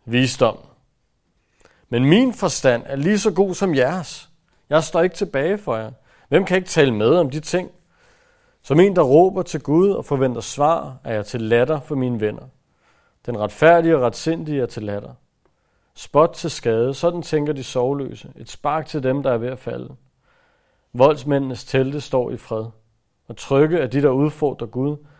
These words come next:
og vil tage magten fra Gud." Der er, der er flere forskellige kommentatorer, der, der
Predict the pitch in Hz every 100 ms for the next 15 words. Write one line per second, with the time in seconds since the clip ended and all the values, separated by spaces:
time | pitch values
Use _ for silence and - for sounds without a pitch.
0 | _ _ _ - 113 107 - 104 101 98
1 | - 117 _ _ _ _ _ _ _ _
2 | 101 - 113 - _ _ _ _ _ _
3 | _ _ _ _ _ _ _ _ _ _
4 | _ _ _ _ _ _ 120 120 123 -
5 | - _ _ _ _ _ _ _ _ _
6 | _ _ _ _ 135 127 131 165 151 -
7 | - 147 160 147 - 165 151 147 123 107
8 | 135 120 117 131 127 135 131 117 120 113
9 | 123 123 113